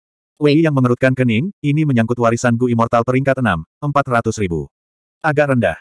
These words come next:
tapi informasinya belum bisa dipastikan, saya kasih empat ratus ribu dulu. Setelah beberapa waktu, saya akan mengevaluasinya.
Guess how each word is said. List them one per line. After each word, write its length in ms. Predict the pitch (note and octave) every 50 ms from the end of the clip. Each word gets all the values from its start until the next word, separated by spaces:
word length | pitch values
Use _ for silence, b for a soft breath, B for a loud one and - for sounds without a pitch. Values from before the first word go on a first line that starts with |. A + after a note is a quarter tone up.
| _ _ _
tapi 320 | - D#3 D3 F3 F3 F3
informasinya 560 | D#3+ D3+ D3+ C#3+ C3+ B2+ A#2+ C3+ C3 C3 C3
belum 160 | B2 A#2+ A#2+ A#2
bisa 240 | A2+ A#2+ - C3+
dipastikan, 560 | A#2+ A#2+ A#2 A2+ - D#3+ D#3 - G2+ F2 F2 A2+ - _ _
saya 320 | - - - C3+ C#3+ C#3+
kasih 220 | C#3 B2 - A#2+ A2+
empat 140 | A2+ A2+ A2+ B2 C3+
ratus 240 | C#3+ - C#3 - -
ribu 240 | C3+ B2+ A2+ G#2
dulu. 240 | G2+ F#2+ F2 D#2+ D2+ - _ _ _ _ _ _ _ _ _ _
Setelah 320 | - - C#3+ C#3 C#3+ D3+ E3
beberapa 380 | E3 D#3 C#3 C3+ B2 A#2+ A#2+ A2+
waktu, 400 | B2 B2+ - - A2 A#2+ D3 - _ _ -
saya 320 | - - D3 D3 D3 C#3+ C#3 C3+
akan 240 | C3 B2 A2+ A2 G#2+
mengevaluasinya. 640 | G#2 G2 - G2+ G2+ G2 G2 - G2 F2+ E2+ D#2